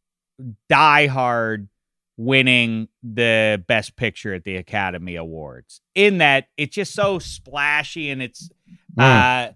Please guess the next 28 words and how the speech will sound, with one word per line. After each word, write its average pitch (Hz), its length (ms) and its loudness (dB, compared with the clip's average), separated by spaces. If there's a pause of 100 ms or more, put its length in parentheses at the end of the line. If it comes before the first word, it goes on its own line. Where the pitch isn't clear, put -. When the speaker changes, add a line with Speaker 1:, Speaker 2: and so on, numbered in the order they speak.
(320)
Speaker 1:
it, 165 300 0 (100)
it's 165 400 -6 (360)
not, 185 300 4 (100)
it, 175 240 -2
it 175 160 -2
doesn't 196 300 2
have 160 360 2
the 139 80 -6
fundamentals 127 840 -2
that 117 120 -4
everybody 113 460 -4
says, 110 440 -4 (120)
uh, 147 80 -20 (100)
it, 123 320 -2
uh, 135 200 -2
the 123 220 -2
requirements 117 1000 -4
to 127 200 -8
win 110 520 -6 (340)
the 123 80 -4
biggest 110 420 -2
prize, 110 680 -2 (420)
um, 113 560 -2 (180)
in 131 160 -2
the 120 140 2
industry. 123 720 -2 (120)
It, 143 180 4
Speaker 2:
Mm-hmm. 107 320 4